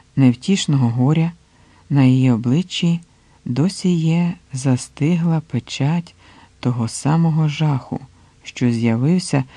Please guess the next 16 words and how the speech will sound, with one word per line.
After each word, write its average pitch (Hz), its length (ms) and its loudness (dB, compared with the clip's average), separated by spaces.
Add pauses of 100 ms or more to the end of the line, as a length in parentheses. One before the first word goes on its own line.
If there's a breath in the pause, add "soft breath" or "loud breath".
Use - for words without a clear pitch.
(260 loud breath)
коли 143 220 2
вона 139 220 4
побачила 135 720 -2
на 123 140 2
веранді 123 540 0
дочку 147 580 -4 (420 loud breath)
разом 135 460 0
зі 117 140 -2
мною 165 460 2 (440 soft breath)
і 147 140 2
дізналася, 139 880 0
що - 260 -6
я 110 240 0
її 131 420 0 (360 soft breath)
врятував. 120 680 -2 (2750)
Рідні, 185 600 4